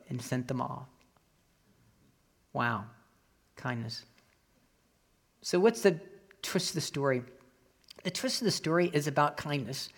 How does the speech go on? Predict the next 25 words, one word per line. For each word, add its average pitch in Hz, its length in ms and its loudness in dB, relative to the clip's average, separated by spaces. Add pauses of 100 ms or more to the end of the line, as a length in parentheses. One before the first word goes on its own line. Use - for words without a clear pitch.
(460)
But - 120 0
the - 60 -4
twist - 240 -2
of 208 100 4
the - 80 2
story, 151 280 4
as 156 200 4
I 151 100 8
think 190 340 2
it 180 60 4
is 160 160 0
amazing 156 520 2
to - 120 -4
me, 135 120 4
the 135 100 0
spiritual 180 420 0
component 185 400 4 (480)
is 175 200 8
that 165 180 6
God 196 340 8
can 185 180 2
use 147 300 4
an 139 120 4
even 147 340 2
pagan 190 720 2